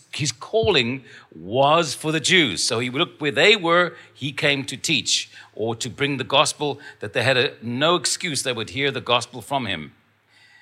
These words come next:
And in verse two, it says, "Now there is in Jerusalem near the sheep gate a pool." For those that are even interested, there are seven gates officially,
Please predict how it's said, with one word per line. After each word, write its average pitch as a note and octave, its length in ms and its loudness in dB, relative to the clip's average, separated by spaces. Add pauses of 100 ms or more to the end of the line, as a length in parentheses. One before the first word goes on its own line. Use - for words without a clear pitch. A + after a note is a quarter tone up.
(140)
And D3+ 140 -4
in E3+ 80 -4
verse A3+ 240 4 (140)
two, C4 160 0
it G#3+ 100 4
says, F#3 320 4
"Now F3+ 220 4
there F3+ 160 2
is A3 340 4
in G#3 80 -2
Jerusalem E3 540 2
near D#3+ 120 0
the D3+ 100 -2
sheep - 500 0
gate G#2+ 400 2 (420)
a F3 140 -6
pool." E3 480 -6 (480)
For - 100 -18
those C3 240 -2
that - 80 -2
are - 60 0
even C#3+ 240 -6
interested, D3+ 600 -2 (460)
there A#2 160 -4
are A2 60 0
seven D3+ 340 -2
gates B2 300 2
officially, C#3+ 720 0